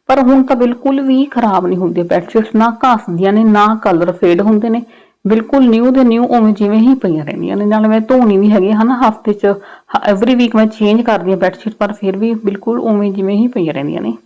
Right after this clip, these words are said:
ਤੇ ਬਸ ਆਹ ਚੇਅਰਸ ਹੈਗੀਆਂ ਸਾਫ਼ ਕਰਨ ਵਾਲੀਆਂ, ਇਹ ਵੀ ਕਰਤੀਆਂ। ਤੇ ਇਹਨਾਂ ਦੇ ਕੁਸ਼ਨ ਕਵਰ ਵੀ ਮੈਂ ਚੇਂਜ ਕਰਤੇ, ਕਿਉਂਕਿ ਢੂਈ ਵਗੈਰਾ ਲਗਾ ਕੇ ਬਹਿਨੇ ਨਾ, ਪਸੀਨਾ ਹੁੰਦਾ, ਉਹ ਵੀ ਮੌਸਮ ਇਹੋ ਜਿਹਾ ਗਾ।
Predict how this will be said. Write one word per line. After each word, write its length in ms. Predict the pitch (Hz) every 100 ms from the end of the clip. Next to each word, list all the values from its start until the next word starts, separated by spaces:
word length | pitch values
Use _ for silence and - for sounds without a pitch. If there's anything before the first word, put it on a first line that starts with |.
| _ _ _ _ -
ਤੇ 60 |
ਬਸ 180 | 202 208
ਆਹ 40 | 240
ਚੇਅਰਸ 440 | 240 220 226 -
ਹੈਗੀਆਂ 280 | 208 196 269
ਸਾਫ਼ 320 | 254 208 -
ਕਰਨ 180 | 214 202
ਵਾਲੀਆਂ, 300 | 202 214 233 - _ -
ਇਹ 160 | 190 190
ਵੀ 120 | 220
ਕਰਤੀਆਂ। 440 | 220 214 208 208 202 _ _ _ _ _ _ _ _
ਤੇ 160 | - 202
ਇਹਨਾਂ 180 | 190 202
ਦੇ 80 | 220
ਕੁਸ਼ਨ 320 | - - 202
ਕਵਰ 300 | 202 196 202
ਵੀ 120 | 214
ਮੈਂ 180 | 233 233
ਚੇਂਜ 380 | 220 208 226 247
ਕਰਤੇ, 340 | 226 214 202
ਕਿਉਂਕਿ 260 | 208 208 208
ਢੂਈ 240 | 254 240
ਵਗੈਰਾ 220 | 214 208
ਲਗਾ 220 | 190 196
ਕੇ 100 | 190
ਬਹਿਨੇ 320 | 190 180 185 240
ਨਾ, 100 | 311
ਪਸੀਨਾ 400 | - 220 196 190
ਹੁੰਦਾ, 260 | 190 190
ਉਹ 100 | 190
ਵੀ 60 | 226
ਮੌਸਮ 400 | 196 185 190 185
ਇਹੋ 120 | 180
ਜਿਹਾ 120 | 180
ਗਾ। 140 | 202